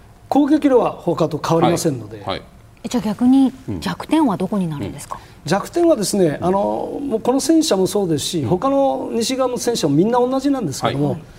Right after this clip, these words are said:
Speaker 1: あの、上ですね。この
Speaker 2: なるほど。
Speaker 1: トップアタックって言われるんですけども、
Speaker 2: はい。はい。
Speaker 1: まあ、ジャベリンが、あの、
Speaker 2: はい。
Speaker 1: ティー七二、ロシアかなり
Speaker 2: 上で爆発しますよね。
Speaker 1: ウクライナでやりましたよね。
Speaker 2: はい。はい。
Speaker 1: それからこの後ろですよね。
Speaker 2: はい。
Speaker 1: それからこの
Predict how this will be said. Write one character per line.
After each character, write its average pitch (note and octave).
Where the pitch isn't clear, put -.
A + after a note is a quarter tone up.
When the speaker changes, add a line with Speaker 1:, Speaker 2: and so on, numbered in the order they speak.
Speaker 1:
あ F3+
の、 D#3+
上 F#3
で A3
す A3
ね。 D#3
こ F3+
の D#3
Speaker 2:
な G3+
る G3+
ほ F#3+
ど。 -
Speaker 1:
ト G3
ッ -
プ A3+
ア A3
タ G#3+
ッ -
ク -
っ -
て -
言 C#3
わ C#3
れ C3+
る B2+
ん -
で B2+
す B2+
け B2
ど A#2+
も、 B2
Speaker 2:
は A2+
い。 -
は -
い。 -
Speaker 1:
ま G#3+
あ、 -
ジ F3+
ャ C4+
ベ C4+
リ A3
ン E3+
が、 C#3
あ -
の、 D3+
Speaker 2:
は D3+
い。 -
Speaker 1:
テ G#3
ィ G3+
ー -
七 D#3
二、 D3+
ロ F3
シ D#3+
ア C3+
か -
な C3
り C#3+
Speaker 2:
上 C#3
で C#3
爆 C#3
発 C#3
し C3+
ま B2+
す F3
よ F3
ね。 -
Speaker 1:
ウ -
ク G3
ラ F#3
イ -
ナ C#3+
で C#3
や C#3+
り D#3+
ま F3+
し -
た -
よ A#2
ね。 -
Speaker 2:
は G2+
い。 G3
は G3
い。 F3+
Speaker 1:
そ -
れ G#3
か G#3+
ら F3+
こ F#3+
の E3
後 D#3
ろ A3
で A3
す -
よ B2+
ね。 C#3+
Speaker 2:
は F#2+
い。 -
Speaker 1:
そ F#3+
れ G3+
か G#3
ら G3+
こ G3
の F#3